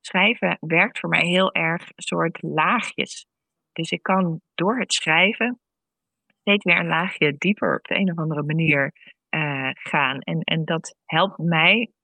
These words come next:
in dat proces te gaan. Eh, het ook te begrijpen, te voelen, intern ook te, te,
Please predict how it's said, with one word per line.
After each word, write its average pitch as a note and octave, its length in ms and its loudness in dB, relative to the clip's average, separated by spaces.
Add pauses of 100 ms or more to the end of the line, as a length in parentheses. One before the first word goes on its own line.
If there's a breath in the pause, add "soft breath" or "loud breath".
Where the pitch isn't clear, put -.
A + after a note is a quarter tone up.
(580)
in F#3 160 2
dat E3 140 -2
proces D#3+ 460 -2
te E3 100 -10
gaan. F#3 340 0 (440 soft breath)
Eh, E3+ 140 -4 (100)
het F3+ 200 0
ook E3 260 0
te D3+ 200 2
begrijpen, D#3 640 0
te E3+ 140 -4
voelen, G#3+ 420 0 (300)
intern F#3+ 520 0
ook G#3 220 -4
te, F#3+ 420 0
te, F#3 380 2